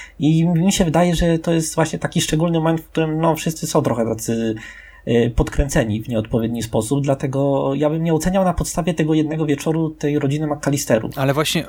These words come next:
Speaker 2: wiesz, ale te wra-, to wrażenie w tym momencie jest negatywne, do tego Kevin nie walczy
Speaker 1: Mhm.
Speaker 2: o uwagę czy coś takiego, to nie jest dziecko, które jest takim wrzodem na, e, pupie, tylko jest chłopcem, który, e, szuka jakiegoś porządku w tym wszystkim, pomocy,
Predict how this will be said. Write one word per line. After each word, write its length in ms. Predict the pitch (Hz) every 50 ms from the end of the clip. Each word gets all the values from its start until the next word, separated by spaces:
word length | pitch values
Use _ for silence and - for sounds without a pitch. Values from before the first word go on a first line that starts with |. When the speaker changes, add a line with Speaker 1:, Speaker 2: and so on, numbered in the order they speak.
| - 139
Speaker 2:
wiesz, 260 | 147 147 156 147 -
ale 180 | - 135 131 131
te 120 | - 180
wra-, 160 | 160 165 165 156
to 140 | - 170
wrażenie 400 | 160 165 160 139 175 208 220 208
w 60 | - -
tym 180 | - 190 190
momencie 460 | 190 190 175 147 123 120 117 - -
jest 200 | 147 165 156 -
negatywne, 500 | 165 156 151 160 156 - - 123 135 151
do 60 | 156 156
tego 200 | - 202 196 170
Kevin 380 | - - 190 190 226 226 190 - 147
nie 140 | 143 160 160
walczy 320 | 185 233 277 127 - 147
Speaker 1:
Mhm. 180 | 151 156 143 135
Speaker 2:
o 40 |
uwagę 380 | 131 120 117 135 120 104 107 101
czy 100 | - 113
coś 200 | - 117 107 -
takiego, 320 | - 117 - 127 117 117
to 80 | 110 143
nie 160 | 160 208 247
jest 220 | 254 208 - - 131
dziecko, 480 | 120 104 104 139 151 - - - 147 131
które 140 | - - 127
jest 120 | 120 -
takim 260 | - 117 - 131 127
wrzodem 440 | 110 104 110 127 127 120 120 117 113
na, 160 | 110 110 110 107 - - - - - - -
e, 340 | - - 107 107 110 107
pupie, 540 | 104 - - 135 127 - 139 135 131 131 127 -
tylko 420 | - 143 160 - - 180 175 170 - - - - 117
jest 180 | 147 151 - -
chłopcem, 380 | - 196 196 - - 240 226
który, 360 | 196 - 220 208 202 196 180 - - - - 127 - - - - - -
e, 40 |
szuka 280 | - - - 196 - 226
jakiegoś 300 | 214 202 220 214 214 -
porządku 480 | - 208 190 170 196 220 208 - 170 139
w 60 | -
tym 160 | - 131 120
wszystkim, 360 | - - 117 - - 127 113
pomocy, 640 | - - 147 156 185 202 196 - - - 120 117 104